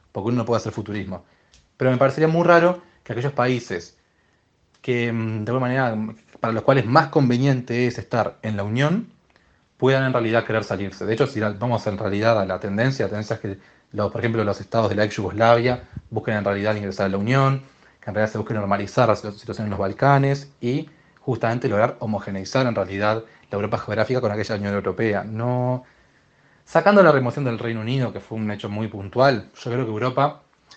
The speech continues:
va hacia, caminando hacia una transformación continental, una continentalización de Europa, si se quiere, obvio,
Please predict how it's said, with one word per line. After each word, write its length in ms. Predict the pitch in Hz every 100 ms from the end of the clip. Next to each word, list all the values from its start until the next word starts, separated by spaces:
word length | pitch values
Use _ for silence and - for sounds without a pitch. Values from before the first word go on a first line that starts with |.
| _
va 380 | 117 143 170 -
hacia, 300 | 139 131 156 123
caminando 280 | 117 123
hacia 140 | 139 143
una 60 |
transformación 840 | 127 110 113 110 107 139 165 247 - _ _ _ _ _ _
continental, 760 | - 110 110 107 104 123 147 220
una 140 | 127
continentalización 1040 | 117 117 110 131 120 113 110 101 101 156 156
de 60 | 113
Europa, 280 | 117 127
si 100 | -
se 140 | - 110
quiere, 260 | 135 143
obvio, 320 | 139 147 196